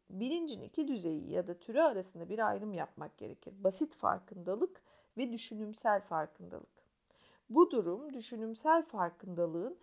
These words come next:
beynin sol yarı küresi dolayısıyla sözcüklerle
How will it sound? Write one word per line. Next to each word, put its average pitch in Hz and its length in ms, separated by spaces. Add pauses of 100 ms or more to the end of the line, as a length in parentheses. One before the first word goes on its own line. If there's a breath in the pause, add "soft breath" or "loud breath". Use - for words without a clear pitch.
(260 soft breath)
beynin 247 460
sol 262 380
yarı 175 300
küresi 160 440
dolayısıyla 196 1120
sözcüklerle 185 1000